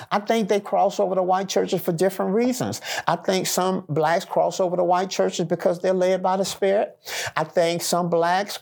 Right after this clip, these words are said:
cross over to white churches because they think white churches is a better deal. I think, uh, some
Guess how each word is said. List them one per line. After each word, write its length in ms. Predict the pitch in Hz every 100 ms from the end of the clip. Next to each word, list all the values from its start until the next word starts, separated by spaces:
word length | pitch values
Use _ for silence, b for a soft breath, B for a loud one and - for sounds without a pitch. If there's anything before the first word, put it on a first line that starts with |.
| _
cross 380 | - 220 185 -
over 240 | 185 190
to 200 | 185 202
white 400 | 180 165 165 196
churches 340 | - 190 185 175
because 320 | 175 175 170
they 120 | 180
think 280 | 175 185 190
white 240 | 165 180
churches 400 | 190 196 185 180
is 160 | 185 175
a 40 |
better 300 | 170 175 185
deal. 560 | 190 180 190 208 233 - B B B
I 120 | 156
think, 460 | 160 - 185 185 180 -
uh, 340 | 165 160 165
some 460 | 160 185 180 180